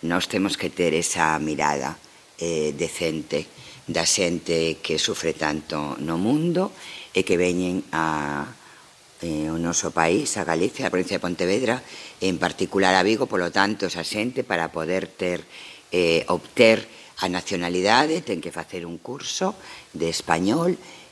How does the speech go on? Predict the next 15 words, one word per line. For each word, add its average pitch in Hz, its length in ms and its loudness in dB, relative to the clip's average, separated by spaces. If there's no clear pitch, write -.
e 95 240 6
a 90 80 4
Deputación 85 480 -2
de 85 80 0
Pontevedra 82 540 0
quen 78 180 -2
a 73 80 -2
financia. 101 640 -2
Teñen 82 380 -2
participado 87 840 2
cento 82 320 -8
corenta 76 320 -6
e 73 60 -10
tres 80 180 -8
persoas. 127 640 4